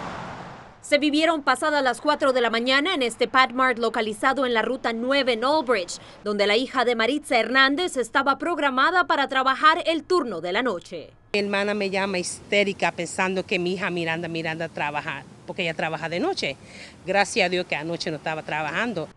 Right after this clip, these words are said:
Speaker 1: Ya que ella había cambiado su turno con Cristina Lobruto, de dieciocho años, quien junto a Brian Brin, de veinticuatro,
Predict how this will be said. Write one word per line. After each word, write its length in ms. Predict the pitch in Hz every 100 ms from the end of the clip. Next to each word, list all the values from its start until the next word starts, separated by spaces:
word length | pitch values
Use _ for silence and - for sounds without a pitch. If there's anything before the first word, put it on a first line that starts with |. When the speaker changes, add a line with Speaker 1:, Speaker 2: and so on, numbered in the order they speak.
| _ _ -
Speaker 1:
Ya 180 | 233 233
que 220 | 262 254
ella 160 | 285 277
había 180 | 277 262
cambiado 480 | 262 262 269 269
su 160 | 247 269
turno 360 | 285 277 277 269
con 140 | 262
Cristina 460 | 262 254 311 277 262
Lobruto, 540 | 247 240 285 302 349
de 140 | 269
dieciocho 680 | 247 240 247 247 294 277 240
años, 380 | 254 269 349 -
quien 180 | 285 240
junto 320 | 320 302 320
a 60 | 226
Brian 500 | 240 262 339 330 254
Brin, 260 | 311 285 220
de 80 | 190
veinticuatro, 760 | 196 226 226 311 240 226 214